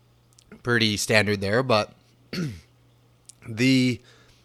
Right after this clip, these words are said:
expenses while you're on the trip, the best way that I do this, or not the best way,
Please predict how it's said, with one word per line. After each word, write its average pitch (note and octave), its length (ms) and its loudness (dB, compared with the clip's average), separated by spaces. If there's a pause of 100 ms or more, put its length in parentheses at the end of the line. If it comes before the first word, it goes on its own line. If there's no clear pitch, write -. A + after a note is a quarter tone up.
(120)
expenses F3 720 0
while A2+ 260 2
you're C3+ 200 0
on A2+ 200 0
the B2+ 80 -4
trip, - 460 -4 (600)
the D3 100 6
best D3+ 400 2
way A2 400 2 (500)
that G#2+ 380 0 (160)
I G#2+ 320 2
do C3 220 2
this, D#3+ 220 2
or A2 200 -2 (420)
not G#2 160 -16
the F#2 60 -10
best - 320 -14
way, G2+ 180 -16